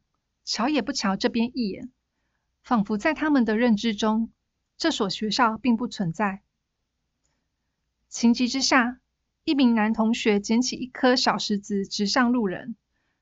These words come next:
可是路人依旧没有任何反应。如此诡异的状况，令在场的每个人越来越害怕，寒意扩散开来，蔓延至全身。“我们去用教务处的电话吧。”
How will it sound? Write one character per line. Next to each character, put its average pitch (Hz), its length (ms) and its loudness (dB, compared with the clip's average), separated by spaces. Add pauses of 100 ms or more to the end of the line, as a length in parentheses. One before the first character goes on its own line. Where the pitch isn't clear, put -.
(120)
可 - 160 -2
是 320 160 0
路 320 160 2
人 202 300 2
依 285 100 -2
旧 294 160 0
没 233 140 4
有 196 120 0
任 220 160 0
何 196 160 -4
反 180 280 -8
应。 185 200 -2 (1200)
如 247 180 -2
此 262 180 -2
诡 247 140 -2
异 202 160 -2
的 196 100 0
状 196 240 0
况， 190 320 -6 (300)
令 269 180 4
在 254 220 4
场 196 200 -2
的 190 140 -2
每 190 160 -2
个 202 120 -4
人 196 340 -8
越 269 120 2
来 190 160 2
越 208 160 -2
害 202 220 -4
怕， 214 340 -6 (520)
寒 220 260 2
意 285 140 4
扩 262 200 2
散 233 200 0
开 233 200 -2
来， 214 300 -8 (400)
蔓 294 160 4
延 196 180 4
至 254 140 -2
全 190 300 -4
身。 196 360 -2 (1300)
“我 226 100 4
们 202 180 6
去 311 160 -2
用 294 220 4
教 269 200 4
务 277 100 2
处 269 180 -4
的 214 100 -2
电 208 220 0
话 214 180 0
吧。” 185 280 -4